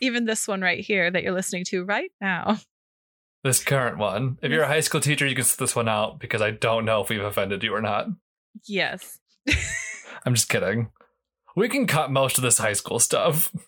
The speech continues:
Speaker 1: It's fine. It's fine. Uh, but I do wanna mention.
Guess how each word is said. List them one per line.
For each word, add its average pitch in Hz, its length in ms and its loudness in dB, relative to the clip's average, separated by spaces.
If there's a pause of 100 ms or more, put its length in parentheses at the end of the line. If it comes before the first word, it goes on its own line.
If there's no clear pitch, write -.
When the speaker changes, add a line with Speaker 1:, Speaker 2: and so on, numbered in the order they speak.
Speaker 1:
It's - 220 -14
fine. 185 440 -12
It's 180 200 -12
fine. 170 320 -4 (540)
Uh, 185 560 2
but 202 100 -2
I 196 100 2
do 220 220 -4
wanna 240 180 0
mention. 165 640 -2